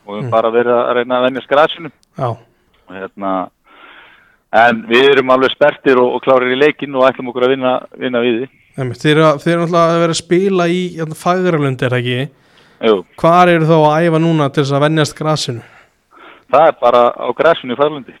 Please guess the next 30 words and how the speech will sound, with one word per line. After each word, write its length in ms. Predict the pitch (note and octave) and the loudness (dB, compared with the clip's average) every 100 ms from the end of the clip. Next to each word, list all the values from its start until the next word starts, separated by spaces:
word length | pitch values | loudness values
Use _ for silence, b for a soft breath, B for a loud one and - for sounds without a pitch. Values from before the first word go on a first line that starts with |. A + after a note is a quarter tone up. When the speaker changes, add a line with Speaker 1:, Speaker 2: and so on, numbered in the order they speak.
| _ | _
Speaker 2:
Já, 120 | D#3+ E3+ | 2 4
bara 200 | E3+ F3 E3+ | 2 2 2
þarna 160 | E3+ | 2
hliðina 300 | D#3+ F3+ C3+ | 2 2 4
Speaker 1:
Við 60 | A#2 | 2
Speaker 2:
á 20 | |
Speaker 1:
erum, 0 | |
Speaker 2:
einhvers 180 | B2+ A#2+ | 0 -2
staðar. 180 | - B B B _ | -12 B B B _
Speaker 1:
við 80 | G#2+ | 0
erum 120 | A#2 A2+ | 0 2
bara 160 | A#2+ | 2
það 220 | A#2+ B2 C3+ | 4 4 4
heppnir 240 | B2+ C#3 | 0 -2
að 80 | C3+ | 0
eiga 120 | C#3 | 2
góða 220 | C#3 C#3 E3 F#3+ | 4 4 4 2
og 220 | C3+ C3+ | 0 -2
þeir 140 | C3 C3+ | -4 0
leyfa 140 | C#3 | 0
okkur 140 | C#3 C#3+ | -2 -6
að 40 | |
fara 120 | C#3+ | -6
á 60 | C#3 | -4
grasið. 240 | E3 D#3+ - _ - | -6 -6 -12 _ -10
Speaker 2:
Já, 100 | C3+ | -8
já, 280 | C3 C#3 C3 | -6 -6 -8
ok. 140 | B2+ - _ b b - | -10 -14 _ b b -4
Er 140 | D#3 | -2
þetta, 140 | D#3+ | 0